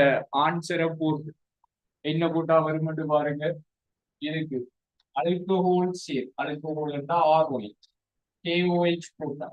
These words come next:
இந்த ஓ எச் பக்கத்து கார்பனில் இருக்கிற எச். சரி, ஆல்கஹால் இருந்து வரேன்னா கான்சென்ட்ரேட் எச் டூ எஸ் ஓ ஃபோர் போட்டா, கான்சென்ட்ரேட் எச் டூ எஸ் ஓ ஃபோர் போட்டீங்கன்னா അഡാനിറ്റി ടൈം കൊടുക്ക, ഒ എച്ച് ഉം പകൽ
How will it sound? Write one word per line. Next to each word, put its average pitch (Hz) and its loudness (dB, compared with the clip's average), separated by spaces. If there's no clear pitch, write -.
இந்த 165 -2
ஓ 180 6
எச் 151 -4
பக்கத்து 175 2
கார்பனில் 165 4
இருக்கிற 156 -4
எச். 156 -10
சரி, - -6
ஆல்கஹால் 170 6
இருந்து 165 -2
வரேன்னா 160 2
கான்சென்ட்ரேட் 175 0
எச் 160 -4
டூ 196 -2
எஸ் 170 -4
ஓ 175 4
ஃபோர் 170 -2
போட்டா, 151 -6
கான்சென்ட்ரேட் 156 -4
எச் - -12
டூ 165 -6
எஸ் - -8
ஓ 160 -4
ஃபோர் 156 -6
போட்டீங்கன்னா 151 -4
അഡാനിറ്റി 165 -2
ടൈം 170 -2
കൊടുക്ക, 156 -4
ഒ 156 -2
എച്ച് 160 -6
ഉം 175 -4
പകൽ 156 2